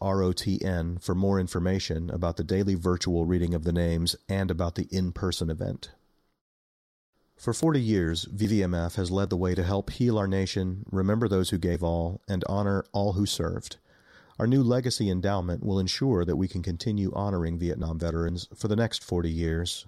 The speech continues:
and beyond. We launched the Legacy Endowment with a five hundred thousand dollar matching gift campaign, the Legacy Challenge. Each new outright gift or gift established through a will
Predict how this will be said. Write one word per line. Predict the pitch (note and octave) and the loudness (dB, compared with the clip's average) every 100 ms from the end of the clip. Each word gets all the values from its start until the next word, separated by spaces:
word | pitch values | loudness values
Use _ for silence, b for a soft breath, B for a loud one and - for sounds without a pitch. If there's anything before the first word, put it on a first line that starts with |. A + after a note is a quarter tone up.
| - | -6
and | F#2+ | -2
beyond. | F#2+ F#2+ E2+ E2 - - B B B B B - | 0 0 0 -4 -8 -16 B B B B B 0
We | A2+ | 2
launched | A#2+ D3 C#3 - A2 | 4 2 -2 -8 -4
the | |
Legacy | F#2+ G#2 G2+ - E2+ | 0 0 -2 -2 -2
Endowment | F2 E2+ F2+ G2+ _ B B B B | 0 0 0 -2 _ B B B B
with | G#2+ | 0
a | G2+ | 0
five | B2 B2+ B2 | 0 0 0
hundred | A#2 G#2+ | 0 0
thousand | G2 F#2+ F#2 F#2 | 0 0 0 0
dollar | E2+ E2+ E2+ | 0 2 0
matching | F2 F2 - E2+ | 0 -2 -2 -4
gift | E2+ G2 - | 0 -2 -2
campaign, | E2+ D#2+ F#2+ E2+ E2 E2+ - - | -2 -2 -2 -2 -2 -4 -8 -4
the | F2+ | 0
Legacy | F2 E2+ - | 0 0 -4
Challenge. | E2+ F#2+ F2 E2+ G2 - _ b b b b - | -2 0 0 0 -4 -8 _ b b b b -2
Each | B2+ - | 0 2
new | B2 A#2+ | 4 4
outright | A2+ A2 A2 G#2 | 4 2 0 0
gift | G2+ F2+ G2 - | 0 0 0 -4
or | F2+ | -4
gift | F2 F#2+ - | 0 -2 -2
established | - F#2+ F#2 F#2 - - | -2 0 0 -2 -4 -2
through | G#2 F#2 | 2 4
a | |
will | F2+ G2 E2+ F2 A2+ | 4 4 4 0 -2